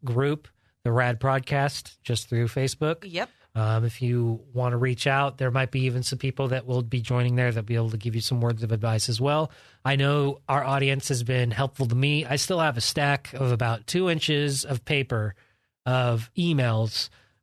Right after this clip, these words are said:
Speaker 1: from the day that I announced that I was going to be quitting drinking for a year.
Speaker 2: Mm-hmm.
Speaker 1: Um, the amount of support was, uh, outstanding. It was overwhelming.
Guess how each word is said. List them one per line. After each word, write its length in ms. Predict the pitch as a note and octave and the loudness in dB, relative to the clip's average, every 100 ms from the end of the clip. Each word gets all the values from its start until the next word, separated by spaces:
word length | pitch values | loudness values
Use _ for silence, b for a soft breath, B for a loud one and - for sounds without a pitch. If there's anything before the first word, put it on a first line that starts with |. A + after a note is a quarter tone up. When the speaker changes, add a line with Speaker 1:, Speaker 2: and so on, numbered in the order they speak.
| _ | _
Speaker 1:
from 380 | C#3+ C3 B2+ A#2+ | 0 2 2 0
the 100 | B2+ | 0
day 240 | C#3+ C3+ | 0 2
that 120 | C3 | 2
I 140 | C3+ B2 | 2 2
announced 360 | A#2+ A#2+ A#2+ - | 2 0 0 0
that 80 | |
I 120 | A#2+ A2+ | 2 2
was 100 | A2 | 2
going 240 | A#2 A#2 | 2 2
to 60 | A2 | 0
be 80 | |
quitting 340 | A2 C3+ A#2+ A2 | -2 0 2 2
drinking 300 | A2 A2 G#2+ | 2 0 -2
for 160 | G#2+ | 0
a 60 | G#2 | 0
year. 340 | G2+ G2+ D#2+ - | 2 0 -2 -10
Speaker 2:
Mm-hmm. 400 | - D#3+ C#3+ A#2+ | -16 -18 -6 0
Speaker 1:
Um, 420 | A#2+ A2 G#2+ G2 _ - | 2 4 2 0 _ -2
the 480 | C#3 C3+ B2+ A#2+ - - | 0 2 2 0 -4 -2
amount 300 | C3 D3 D3+ | 2 2 0
of 60 | |
support 460 | - C3+ D3 C3+ - | -2 -2 0 -2 -2
was, 500 | B2+ A#2+ A#2 G#2+ - _ _ _ _ _ - | 0 2 2 0 -4 _ _ _ _ _ -4
uh, 320 | A2+ A2+ G#2+ - | 0 0 0 -2
outstanding. 680 | C3 C3 - C3 A#2+ G#2 G2 | -2 -2 -2 0 0 -2 -2
It 140 | A#2+ | 0
was 160 | B2 A#2+ | 2 2
overwhelming. 720 | D#3 E3 C#3+ C3+ C3+ B2 F#2 | 0 0 2 2 0 -2 -6